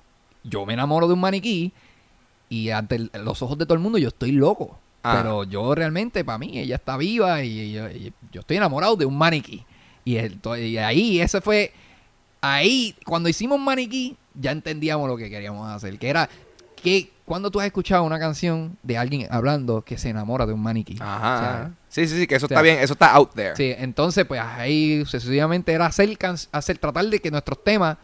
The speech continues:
Speaker 1: no fuesen usuales, fueran realmente temas diferentes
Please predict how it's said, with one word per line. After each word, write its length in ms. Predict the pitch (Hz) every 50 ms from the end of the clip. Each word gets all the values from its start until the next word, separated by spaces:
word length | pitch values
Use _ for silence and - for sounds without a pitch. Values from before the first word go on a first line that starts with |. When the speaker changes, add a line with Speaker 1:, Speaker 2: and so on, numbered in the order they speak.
| _ _ _
Speaker 1:
no 180 | - 147 156 160
fuesen 400 | - - 196 180 - 180 165 151 -
usuales, 560 | 123 110 - 120 117 120 113 113 107 143 123 127
fueran 380 | - - 123 135 156 160 151 120
realmente 640 | - 127 131 135 147 170 170 170 180 185 175 170 151
temas 260 | 156 156 160 165 156 123 120
diferentes 720 | 123 135 120 - 117 117 110 117 127 131 117 - - 95